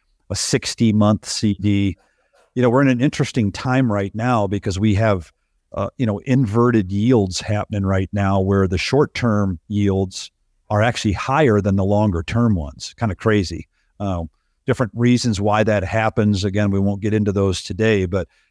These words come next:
um, you know, the reason you might wanna consider multi-year guaranteed for, then we're talking about your safe money.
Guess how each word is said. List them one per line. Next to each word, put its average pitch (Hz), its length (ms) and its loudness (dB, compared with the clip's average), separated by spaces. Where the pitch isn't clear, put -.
um, 92 400 -2
you 139 100 0
know, 107 80 2
the 107 100 0
reason 147 380 2
you 123 100 2
might 127 180 4
wanna 113 260 2
consider 104 760 2
multi-year 110 580 2
guaranteed 107 640 0
for, 95 200 0
then 123 100 0
we're 135 80 2
talking 160 160 2
about 131 180 2
your 104 140 -2
safe - 460 0
money. 101 380 -2